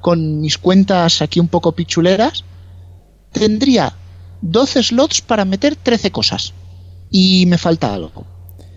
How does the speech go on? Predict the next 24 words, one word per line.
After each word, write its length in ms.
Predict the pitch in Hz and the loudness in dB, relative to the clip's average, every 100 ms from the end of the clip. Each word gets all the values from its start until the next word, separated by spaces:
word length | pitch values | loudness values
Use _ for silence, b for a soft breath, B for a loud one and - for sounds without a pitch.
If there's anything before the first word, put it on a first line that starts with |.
| b b | b b
Tengo 240 | 214 226 254 | -2 2 4
muy 180 | 247 | 4
claro 340 | 233 220 214 262 | 4 2 2 2
que 100 | 240 | 2
la 140 | 170 | 2
dos 280 | 170 233 - | 2 0 -2
tiene 240 | - 180 185 | -4 -2 0
que 140 | 185 | 2
ir 160 | 220 240 | 2 0
al 140 | 175 165 | -2 -2
primer 400 | - 147 131 131 | -4 -4 -2 2
MUX, 380 | 247 - - - | 2 2 -4 -4
es 120 | 160 | -2
decir, 340 | 160 - 151 - b b b b | 0 2 0 0 b b b b
la 200 | 165 147 | 2 4
uno, 260 | 170 180 | 4 4
la 140 | 185 185 | 2 2
dos, 320 | 226 302 - - - - | 2 2 -2 -12 -20 -10
Clan 280 | - 196 202 | -2 0 2
veinticuatro 640 | 180 160 151 165 156 190 226 | 0 -2 -2 -2 0 2 2
horas, 280 | 262 277 - | 2 0 -4
además 260 | 160 160 | -4 -2
veinticuatro 560 | 160 156 156 170 160 170 | -2 -4 -2 -2 0 2
horas 340 | 170 139 - | 2 0 -4